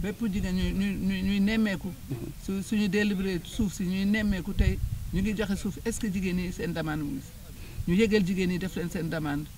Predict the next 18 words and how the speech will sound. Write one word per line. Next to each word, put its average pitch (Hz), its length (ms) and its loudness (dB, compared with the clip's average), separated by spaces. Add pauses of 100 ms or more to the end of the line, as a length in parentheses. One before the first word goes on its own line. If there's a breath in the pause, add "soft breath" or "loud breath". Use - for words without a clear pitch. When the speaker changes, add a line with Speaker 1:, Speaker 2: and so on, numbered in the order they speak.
(180)
Speaker 1:
ndax 170 140 -4
ñun 185 200 2
du 165 100 -2
suufu 160 560 -4 (200)
tool 165 180 -2
rek 147 140 -4
lañu 165 160 -2
soxla. 190 320 -8 (260)
Speaker 2:
Mhm. 127 120 -2 (400)
Speaker 1:
Dëkkuwaay 160 380 -2
soxla 165 260 -4
nañ 170 220 -2
ko. 233 80 -8 (160)
Speaker 2:
Mhm. - 180 -2
Speaker 1:
Def 139 120 -2
suñu 156 340 -4
poulailler 165 300 -4 (160)
yi, 175 60 -6